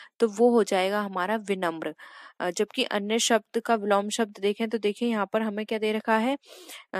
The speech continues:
विलोम शब्द विशेष जैसे कि परवर्ती। परवर्ती का यहाँ पर देखें तो उसका हो जाएगा पूर्ववर्ती, सामान्य का हो जाएगा यहाँ पर विशेष, इसका हो जाएगा पूर्ववर्ती, और रूढ़िवादी की यहाँ पर हम बात करें तो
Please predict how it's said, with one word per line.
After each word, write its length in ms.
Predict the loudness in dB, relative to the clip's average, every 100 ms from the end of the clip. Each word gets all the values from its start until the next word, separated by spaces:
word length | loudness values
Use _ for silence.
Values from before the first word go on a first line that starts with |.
| -6
विलोम 340 | -2 0 0
शब्द 340 | -2 -4 -4 -6
विशेष 440 | -6 -2 -2 0
जैसे 260 | -4 -4 -6
कि 120 | -8 0
परवर्ती। 480 | 2 2 -2 -2 0
परवर्ती 520 | 2 4 2 2 0
का 120 | 0
यहाँ 220 | 2 0 -2
पर 100 | -2
देखें 280 | -2 -2 -2
तो 120 | 0
उसका 220 | 0 -2
हो 80 | -2
जाएगा 260 | 0 -2 -4 -2
पूर्ववर्ती, 600 | -2 2 0 0 -6 -8 -14 -20 -10
सामान्य 540 | 0 2 4 2 2 2
का 100 | 4
हो 120 | 4
जाएगा 300 | 4 2 2 0
यहाँ 200 | 0 -2
पर 140 | -4
विशेष, 560 | -4 -2 0 0 0 -6
इसका 320 | -10 -8 -4
हो 100 | -4
जाएगा 280 | -2 -4 -4
पूर्ववर्ती, 760 | -4 -4 -2 -2 -4 -4 -8 -8 -18 -10 -2
और 120 | 0
रूढ़िवादी 600 | 4 4 6 4 4 0
की 200 | -4 -2
यहाँ 180 | -2 -2
पर 140 | -4
हम 140 | -4 -2
बात 240 | -2 -2
करें 220 | -4 -4
तो 100 | -4